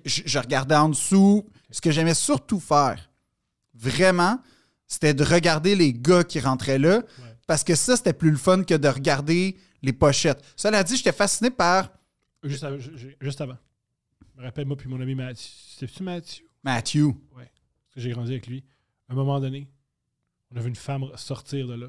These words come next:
Speaker 1: Ça, c'est bouleversant, là.
Speaker 2: On a, ça nous a, c'était fou.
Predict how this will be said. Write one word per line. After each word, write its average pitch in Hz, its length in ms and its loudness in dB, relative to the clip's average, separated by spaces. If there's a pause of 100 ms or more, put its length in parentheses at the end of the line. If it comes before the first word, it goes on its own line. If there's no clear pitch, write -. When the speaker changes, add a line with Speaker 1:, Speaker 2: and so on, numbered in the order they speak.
(120)
Speaker 1:
Ça, 160 140 -6
c'est 131 140 -4
bouleversant, 110 580 -4
là. 95 200 -6
Speaker 2:
On 113 60 -18 (120)
a, - 40 -18
ça - 160 -18
nous 110 100 -12
a, 113 40 -14 (460)
c'était - 120 -20
fou. - 160 -20